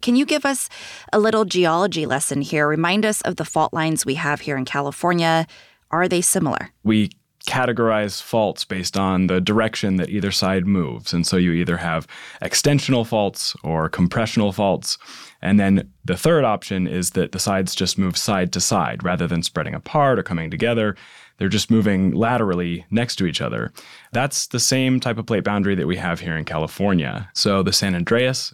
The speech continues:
Speaker 2: is probably the world's most famous strike slip fault. It's the largest, sort of longest, it's maybe the, the oldest, and it also is the fastest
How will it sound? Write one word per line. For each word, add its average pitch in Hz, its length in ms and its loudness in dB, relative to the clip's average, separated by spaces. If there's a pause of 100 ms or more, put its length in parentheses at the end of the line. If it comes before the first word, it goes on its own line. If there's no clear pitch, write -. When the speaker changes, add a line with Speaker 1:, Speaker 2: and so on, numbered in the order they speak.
(120)
Speaker 2:
is 85 320 -4 (520)
probably 82 260 -2
the 73 140 -6
world's 113 340 2
most 95 220 -4
famous 95 580 -2 (140)
strike - 340 -4
slip - 260 -4
fault. 80 380 -4 (640)
It's - 500 -4
the 98 460 2 (320)
largest, 113 1080 2
sort 87 220 -2
of 85 240 -4
longest, 113 1000 2
it's - 320 -2
maybe 90 260 0
the, 82 300 0
the - 200 -6
oldest, 135 480 2
and 107 120 2
it 101 100 0
also 101 320 0
is 92 220 2
the 87 180 0
fastest - 800 -2